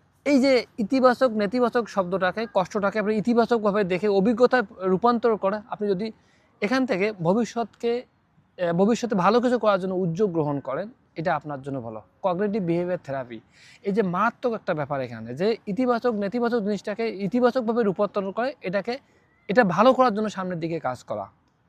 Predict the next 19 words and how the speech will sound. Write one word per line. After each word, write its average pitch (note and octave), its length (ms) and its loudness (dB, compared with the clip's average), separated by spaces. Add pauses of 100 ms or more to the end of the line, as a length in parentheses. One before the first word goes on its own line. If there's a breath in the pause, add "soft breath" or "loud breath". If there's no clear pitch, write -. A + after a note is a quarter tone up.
(540)
এভাবে A3+ 280 4
যখন G3 220 -4
একজন E3 240 -4
ব্যক্তি C#3 280 -8
করে, E3 400 -8
তখন D3+ 240 -16
ওই C#3 120 -8
ব্যক্তিটা C#3+ 380 -12
অবশ্যই D3+ 560 -12 (800)
সুখী F3+ 300 -6
থাকে, C#3+ 260 -8
ভালো B2+ 240 -8
থাকে। G#2 280 -14 (100)
কারণ D3 320 -4 (520 soft breath)
দুঃখ G#3 440 0
কখনো G3 400 -4 (180)
এমনিতে F3 440 -2
যায় G2 260 -10
না, G#2 180 -14